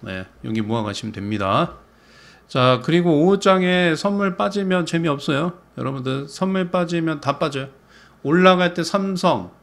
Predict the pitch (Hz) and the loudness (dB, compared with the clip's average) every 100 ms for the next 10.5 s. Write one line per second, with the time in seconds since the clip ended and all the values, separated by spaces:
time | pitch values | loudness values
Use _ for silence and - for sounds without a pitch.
0 | _ _ _ _ _ _ - 180 - 165 | _ _ _ _ _ _ -4 -4 -2 -4
1 | 147 180 180 180 170 120 92 - 175 165 | -2 0 0 0 0 0 -2 -8 -6 -6
2 | - 165 123 - - - 131 - 160 147 | -2 -2 -2 -4 -12 -4 -4 -2 -2 0
3 | 147 131 107 - 175 175 165 113 120 135 | -2 -2 -4 -2 -4 -2 -2 0 0 0
4 | 131 101 - _ _ 151 147 170 160 123 | -4 -6 -12 _ _ -10 -8 -8 -8 -8
5 | 110 131 110 90 - - - - - _ | -8 -6 -6 -10 -16 -18 -20 -20 -20 _
6 | - _ - 95 - _ _ _ _ _ | -20 _ -12 -10 -12 _ _ _ _ _
7 | _ _ _ - 156 160 120 113 135 120 | _ _ _ -8 -8 -6 -6 -4 -4 -2
8 | 117 165 - 175 156 127 117 113 - - | -2 -4 -4 -4 -4 -4 -6 -10 -14 -20
9 | - _ - 160 156 - 170 180 180 175 | -20 _ 2 2 2 -2 2 4 4 4
10 | 180 190 196 180 - | 4 10 10 8 0